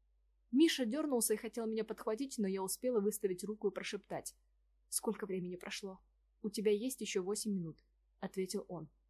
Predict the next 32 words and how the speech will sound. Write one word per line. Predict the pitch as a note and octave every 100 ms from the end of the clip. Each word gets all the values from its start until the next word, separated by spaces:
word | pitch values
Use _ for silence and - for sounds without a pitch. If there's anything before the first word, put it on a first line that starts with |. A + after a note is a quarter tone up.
| _ _ _ _
«Хорошо». | - F#3 A3+ - G3 A3+ _ _ _ _ _ _ _ -
Нервно | A3+ A3 G#3+ G#3
усмехнулась | G3 G#3 - G3 F#3+ -
я | A#3+
и, |
встав | A#3 - G3+
на | G3+
четвереньки, | F3+ F#3 F#3 G#3+ A3+
поползла. | G#3+ G3+ G3+ G3 F3+ D3+ - _ _ _ _
Он | G3+ G3+
еще | G#3 A3+
не | A3+
знает, | F#3+ E3 E3
с |
кем | - F3+
связался. | E3+ E3+ D#3+ D#3 - - _ _
Я | A3 A3
докажу, | A3 C4+ G#3 F#3
что | -
способна | - - F#3+ A#3+ G#3 F3+
выйти | E3+ G3 -
сама. | F3 - F#3 D#3+ - _ _ _ _
Обошла | B3 A#3 A#3 D4+ D4
ту | G#3
девушку, | F3+ F3+ F#3+ - G#3+
что | -
так | G#3+ G#3
и | A3
не | A3
сдвинулась | F#3+ G#3 G3+ G3 -
с |
места, | G#3 F#3+ - G3